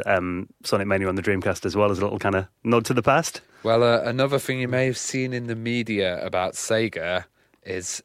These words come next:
Speaker 2: Sega are releasing a Mega Drive, rah, rah, rah, eighty games, but they'd already released it. This is the one
Speaker 1: <laughs>
Speaker 2: we've been talking about.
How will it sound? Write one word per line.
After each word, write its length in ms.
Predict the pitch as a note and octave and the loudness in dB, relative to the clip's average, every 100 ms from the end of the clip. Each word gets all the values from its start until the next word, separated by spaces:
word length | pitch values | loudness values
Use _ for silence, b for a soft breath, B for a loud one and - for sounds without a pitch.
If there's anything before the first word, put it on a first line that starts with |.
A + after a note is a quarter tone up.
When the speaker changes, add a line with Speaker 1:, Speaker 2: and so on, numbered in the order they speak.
| _ - | _ -8
Speaker 2:
Sega 420 | - - - - | -6 -4 -4 -2
are 180 | - - | -2 -2
releasing 500 | G2+ C#3 D3+ A#2 G#2+ | -2 -2 0 -2 -2
a 80 | G2 | -2
Mega 320 | A2+ D3 B2+ | -2 -2 -2
Drive, 440 | G2+ G2+ F#2+ F#2 F#2 | -4 -2 0 -2 -2
rah, 140 | B2+ | -4
rah, 160 | A#2+ A#2 | -2 -2
rah, 400 | C3 B2 G2 G2+ | 0 2 2 0
eighty 360 | A#2+ C3 C3+ | 0 0 -2
games, 460 | A#2+ C#3 B2+ G2+ - | 2 2 2 0 -6
but 200 | - A2+ | -6 -4
they'd 160 | D3 D#3+ | 0 2
already 320 | E3+ D3 C3+ | 4 4 2
released 420 | C#3 E3 F#3+ - | 2 2 2 2
it. 100 | F#3 | 2
This 200 | D#3 - | 2 0
is 100 | F3 | 0
the 80 | F3+ | 4
one 220 | F3 E3 | 4 4
Speaker 1:
<laughs> 20 | |
Speaker 2:
we've 160 | D#3 C#3 | 2 2
been 160 | C#3+ | 0
talking 440 | C3 G3 G#3+ - C3+ | 2 2 2 2 0
about. 380 | G2+ F2+ F#2 | 2 0 -2